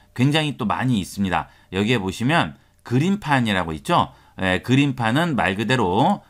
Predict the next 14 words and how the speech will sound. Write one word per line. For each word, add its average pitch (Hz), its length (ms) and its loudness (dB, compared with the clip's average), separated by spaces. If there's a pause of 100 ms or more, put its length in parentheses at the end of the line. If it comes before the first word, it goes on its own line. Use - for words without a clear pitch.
(180)
피씨에서 151 680 4
간단하게 117 540 -2
그림도 120 400 0
그릴 98 180 0
수 - 140 -6
있고, 139 460 0 (240)
어, 82 200 -2
간단한 147 520 0
사진 147 460 0
사이즈 165 380 -2
조절도 110 440 -2
할 127 100 -2
수 131 120 -4
있고 104 540 0